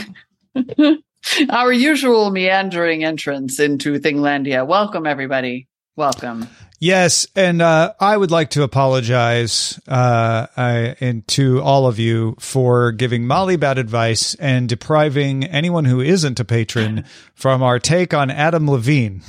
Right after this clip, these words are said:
Speaker 2: <laughs> last week.
Speaker 1: Because, wow. So here's what happened. Everybody who's not a Patreon and, a patron and didn't get the bonus content,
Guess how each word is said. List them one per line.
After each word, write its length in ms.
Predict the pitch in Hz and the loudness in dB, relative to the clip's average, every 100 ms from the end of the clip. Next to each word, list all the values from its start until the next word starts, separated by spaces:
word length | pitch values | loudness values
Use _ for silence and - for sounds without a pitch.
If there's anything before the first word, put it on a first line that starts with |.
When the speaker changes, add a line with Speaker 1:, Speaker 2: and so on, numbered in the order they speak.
| 120 | -2
Speaker 2:
<laughs> 120 | - | 2
last 460 | 151 135 123 - | 2 4 2 0
week. 440 | 143 110 110 - - - 185 | -4 -2 -4 -6 -10 -8 -8
Speaker 1:
Because, 560 | - - 208 156 156 160 | -8 -10 -8 -6 -6 -8
wow. 560 | 151 156 139 113 - - - - - 247 | -6 -8 -8 -14 -16 -18 -20 -12 -8 -8
So 380 | - 302 208 185 - | -2 0 0 -4 -8
here's 280 | - 311 339 | -2 0 2
what 180 | 302 196 | 0 0
happened. 600 | 233 254 - 143 135 - - _ - | 0 -2 0 -2 -2 -8 -14 _ -6
Everybody 400 | 170 165 165 151 | -2 0 2 0
who's 120 | 151 | 0
not 200 | 156 151 | 0 0
a 20 | |
Patreon 420 | 139 156 143 143 147 | 0 -4 0 -2 0
and, 300 | 135 123 - | -2 -4 -4
a 80 | |
patron 460 | 147 170 139 143 147 | -2 -2 -2 -4 -4
and 180 | 147 139 | -4 -2
didn't 240 | 147 156 - | -4 -4 -4
get 180 | 151 123 | -4 -2
the 80 | |
bonus 320 | 135 156 170 - | -2 0 -2 -4
content, 480 | 131 123 127 143 | -4 -2 -2 -2